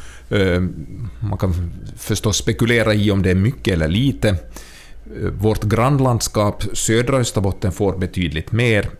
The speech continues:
men där är också torvnäringen en, en betydligt viktigare näringsgren än vad den är i Österbotten. Vi har inte så mycket torvbrytning här, men däremot så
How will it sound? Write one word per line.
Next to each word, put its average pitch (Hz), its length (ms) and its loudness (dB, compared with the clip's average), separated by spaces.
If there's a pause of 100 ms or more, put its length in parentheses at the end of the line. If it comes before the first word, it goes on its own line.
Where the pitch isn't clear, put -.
men 107 180 2
där 123 200 2
är 120 60 2
också 101 460 0 (400)
torvnäringen 87 840 2
en, 90 260 -2
en 82 400 -2
betydligt 92 560 -4
viktigare 92 840 0 (320)
näringsgren 90 840 0
än 80 120 -2
vad 80 120 -2
den 82 160 -2
är 82 40 -2
i 80 60 -2
Österbotten. 90 540 -2
Vi 87 80 -2
har 90 120 2
inte 90 180 -2
så 87 120 -2
mycket 82 380 -2 (420)
torvbrytning 87 680 0
här, 98 320 2
men 95 140 2
däremot 120 380 2
så - 220 -2